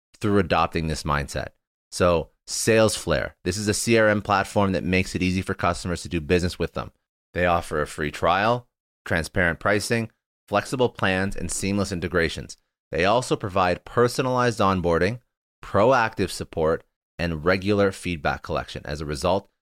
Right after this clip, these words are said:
they have higher customer satisfaction rates and a low churn rate.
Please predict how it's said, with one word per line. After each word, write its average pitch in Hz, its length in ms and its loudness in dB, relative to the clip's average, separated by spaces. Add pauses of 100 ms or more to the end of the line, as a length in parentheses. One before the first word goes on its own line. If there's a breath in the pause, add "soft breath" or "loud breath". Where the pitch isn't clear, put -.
(140)
they 78 100 -2
have 78 160 0
higher 95 380 0
customer 98 360 -2
satisfaction 92 680 0
rates 110 280 0
and 85 100 -6
a 82 60 -2
low 85 260 0
churn 78 380 -4
rate. 64 240 -8